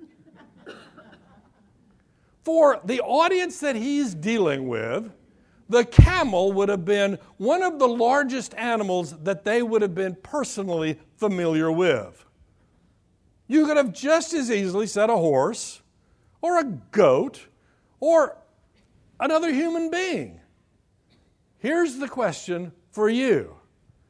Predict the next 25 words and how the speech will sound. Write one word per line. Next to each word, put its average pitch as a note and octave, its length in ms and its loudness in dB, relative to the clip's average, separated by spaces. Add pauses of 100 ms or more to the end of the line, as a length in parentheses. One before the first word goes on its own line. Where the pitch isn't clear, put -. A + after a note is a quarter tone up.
(440)
Take G3 260 -2
the E4 100 -6
camel F3 560 -4 (540)
and F3+ 240 -4
put C#4 220 0
it C3+ 160 -2
through D3+ 140 -4
the C#3+ 120 -4
eye A#2+ 200 0
of C3+ 120 -4
the D#3+ 80 -6
needle. C3+ 420 -6 (920)
How E3 340 -2
do F#3 80 -2
you G3+ 120 -2
do A3 240 -4
that? G2+ 380 -12 (920)
I'll G2 140 -8
give A2 200 -8
you C#3 120 -6
a C3+ 60 -6 (600)
quick E3+ 300 -8
answer. A#2+ 480 -8 (120)
You C#3 140 -8
don't. F#2+ 460 -6